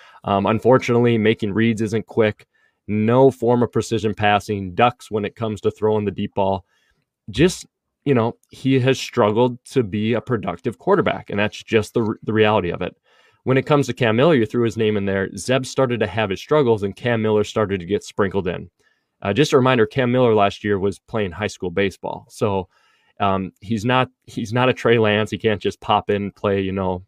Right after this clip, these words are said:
"Hey, N F L talent quarterback right here." So a lot of N F L or N D S U fans, just like myself, were like, "Put in Cam, just play Cam."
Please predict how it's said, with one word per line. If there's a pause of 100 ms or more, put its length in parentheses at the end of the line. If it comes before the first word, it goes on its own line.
"Hey,
N
F
L
talent
quarterback
right
here." (560)
So
a
lot
of
N
F
L
or
N
D
S
U
fans,
just
like
myself,
were
like,
"Put
in
Cam,
just
play
Cam."